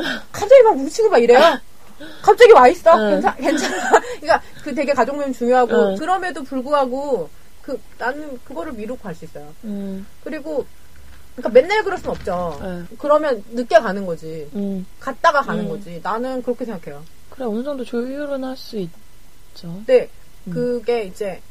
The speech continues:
Speaker 1: 그러니까 제가 아는 어떤 분도 그 이제 그분은 이제 남동생이 뭐만 있으면 어디 모이라고 하면 여자친구랑 약속 있어 하고 딱 끊어버린대요.
Speaker 2: 아.
Speaker 1: 근데
Speaker 2: 음.
Speaker 1: 그런 게 걔는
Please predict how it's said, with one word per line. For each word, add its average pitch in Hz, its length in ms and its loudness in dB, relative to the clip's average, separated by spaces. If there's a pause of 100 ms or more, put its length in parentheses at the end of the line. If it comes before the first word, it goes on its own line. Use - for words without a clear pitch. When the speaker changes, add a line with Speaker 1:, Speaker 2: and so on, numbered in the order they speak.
Speaker 1:
그러니까 180 180 -10
제가 220 220 0
아는 196 140 -4
어떤 208 240 -6
분도 202 360 -4 (160)
그 180 320 -10
이제 160 240 -10 (160)
그분은 214 440 -8
이제 170 80 -12
남동생이 240 680 -4 (220)
뭐만 240 340 2
있으면 247 440 -4 (260)
어디 214 220 -4
모이라고 220 380 -2
하면 214 260 -2
여자친구랑 247 400 -6
약속 214 160 -8
있어 214 120 -8
하고 226 120 -8
딱 311 120 -4
끊어버린대요. 170 720 -6
Speaker 2:
아. 190 460 -12 (360)
Speaker 1:
근데 247 140 -6
Speaker 2:
음. - 20 -12
Speaker 1:
그런 262 360 4
게 254 260 0 (300)
걔는 254 440 -2